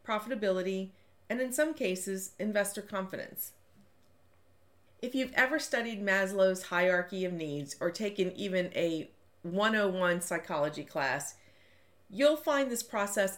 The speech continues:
a little familiar. While Maslow divided the hierarchy into the general categories of basic needs,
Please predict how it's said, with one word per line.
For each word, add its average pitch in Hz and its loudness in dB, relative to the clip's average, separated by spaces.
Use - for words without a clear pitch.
a 214 0
little 185 0
familiar. 156 -4
While 196 6
Maslow 254 6
divided 190 2
the 202 0
hierarchy 190 2
into 185 -4
the 175 2
general 214 4
categories 185 0
of 170 -6
basic 185 0
needs, 170 -4